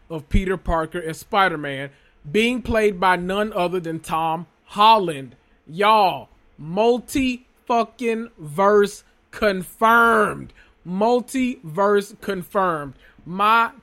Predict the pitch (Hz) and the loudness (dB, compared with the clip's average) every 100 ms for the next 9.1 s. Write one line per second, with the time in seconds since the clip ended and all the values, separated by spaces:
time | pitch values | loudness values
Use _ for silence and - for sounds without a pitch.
0 | _ - 220 214 208 208 _ 160 175 190 | _ -4 0 2 0 -2 _ -8 -4 -4
1 | 196 _ _ 156 165 175 214 180 143 - | -6 _ _ -14 -6 0 2 0 -4 -18
2 | _ - 208 214 185 208 208 208 202 _ | _ -8 -6 -4 0 2 2 -2 -8 _
3 | 160 175 196 190 _ _ - - 190 175 | -8 -4 -4 -6 _ _ -18 -10 -8 -6
4 | 185 170 - 220 208 175 139 127 - _ | -8 -8 -4 0 0 -4 -10 -16 -18 _
5 | _ - 170 170 165 190 208 196 180 190 | _ -6 -4 -2 -4 -6 -4 -4 0 0
6 | 175 180 185 175 156 143 180 185 190 202 | 2 -2 -2 -6 -8 -4 -4 -4 -8 -10
7 | 151 - 196 196 196 220 - _ _ _ | -6 -2 0 0 -2 -8 -16 _ _ _
8 | - 180 175 175 175 175 175 190 202 226 | -6 -4 -4 -2 0 0 -2 -4 -4 -8